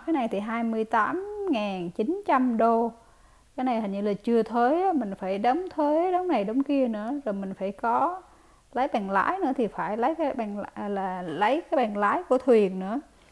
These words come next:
À, bạn nhỏ thì, à, đi lên, người ta cho mình lên tham quan thuyền á. Ở trên nó còn có những gì, những gì á, và tham quan thuyền rất là nhìn hoành tráng luôn.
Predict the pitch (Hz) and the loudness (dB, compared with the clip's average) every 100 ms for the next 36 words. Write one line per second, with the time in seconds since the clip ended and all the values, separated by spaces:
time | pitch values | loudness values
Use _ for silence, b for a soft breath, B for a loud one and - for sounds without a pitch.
0 | b b b - 202 202 202 196 196 185 | b b b -10 -2 0 0 0 -2 -2
1 | 175 196 202 165 208 262 208 185 151 - | -2 -2 -2 0 0 2 2 2 -2 -4
2 | - _ - 220 220 214 208 208 196 208 | -10 _ -4 0 4 6 6 2 0 -2
3 | 190 214 220 233 226 208 202 214 220 214 | 2 4 6 6 4 2 2 2 2 2
4 | 247 226 220 220 226 202 185 196 302 B | 0 4 2 2 2 4 4 2 -2 B
5 | B B B 202 208 269 247 226 233 247 | B B B -8 2 6 6 6 0 2
6 | 226 180 214 302 285 202 240 208 185 214 | 2 2 4 4 4 2 2 2 0 0
7 | 233 220 180 196 247 240 180 180 180 - | 2 2 2 0 0 0 0 0 -2 -8
8 | b b b b b b b - 233 233 | b b b b b b b -2 0 2
9 | 220 220 226 202 185 202 269 269 202 190 | 2 0 2 0 2 0 0 0 -2 -2
10 | 180 180 185 185 185 202 302 294 226 | -4 -2 -4 -2 -2 0 2 2 2